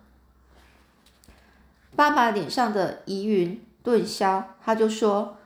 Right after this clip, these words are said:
：“这么说，他们就是从那里来的了。”我真想知道这事往，往下会怎么样哦，就是之后会变怎样哦。“你是说马戏团的人在悬赏捕捉那些猴子吗？”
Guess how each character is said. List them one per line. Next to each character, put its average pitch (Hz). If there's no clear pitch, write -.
：“这 330
么 302
说， 277
他 320
们 277
就 269
是 277
从 220
那 285
里 208
来 160
的 185
了。” -
我 202
真 233
想 214
知 180
道 202
这 233
事 220
往， -
往 175
下 202
会 220
怎 -
么 147
样 170
哦， 165
就 196
是 208
之 220
后 220
会 220
变 185
怎 98
样 151
哦。 214
“你 247
是 311
说 320
马 233
戏 285
团 262
的 220
人 196
在 262
悬 214
赏 208
捕 190
捉 202
那 233
些 240
猴 226
子 -
吗？” 190